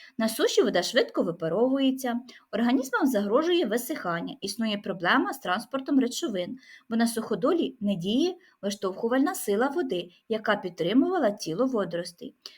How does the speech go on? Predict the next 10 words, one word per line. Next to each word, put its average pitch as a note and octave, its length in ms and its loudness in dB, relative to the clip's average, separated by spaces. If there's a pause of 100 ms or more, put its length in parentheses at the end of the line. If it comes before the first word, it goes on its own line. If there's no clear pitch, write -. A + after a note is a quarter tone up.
(140)
Життя G#3 260 4
в A#3 40 4
наземно-повітряному F#3+ 1080 -2
середовищі — F3+ 800 -2
це - 140 -2 (140)
тяжке A#3+ 360 2
випробування G#3+ 720 6
для G#3 320 0
живих F#3+ 480 -6
істот. - 480 -12